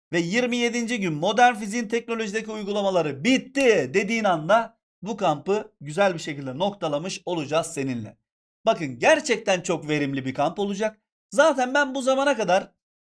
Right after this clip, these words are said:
inanmadığım, yani verimli olacağına inanmadığım hiçbir projeyle karşınıza gelmedim arkadaşlar.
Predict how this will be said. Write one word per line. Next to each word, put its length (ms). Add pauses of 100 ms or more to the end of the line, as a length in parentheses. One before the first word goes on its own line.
inanmadığım, 920
yani 300
verimli 420
olacağına 680
inanmadığım 760
hiçbir 720
projeyle 600
karşınıza 520
gelmedim 480
arkadaşlar. 480